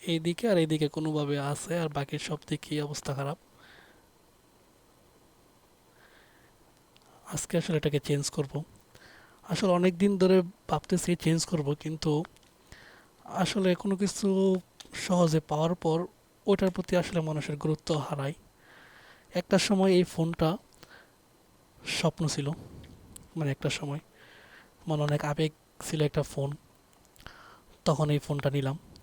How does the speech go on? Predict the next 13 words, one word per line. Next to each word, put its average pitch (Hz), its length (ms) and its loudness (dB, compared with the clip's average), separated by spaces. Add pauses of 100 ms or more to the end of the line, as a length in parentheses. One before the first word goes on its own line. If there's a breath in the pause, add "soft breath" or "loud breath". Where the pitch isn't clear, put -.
(120)
এর 143 140 -2
আগের 135 220 0
ফোনটা 143 340 -2
ছিল 139 200 -4
Oppo, 135 280 -6 (120)
তারপরে 131 460 -4
Realme, 131 260 -4
এই 135 140 -4
ফোনটা 127 280 -8
নিলাম। 127 240 -6 (720 loud breath)
তো - 80 -4
এই 143 100 -2
ফোনটা 160 520 -4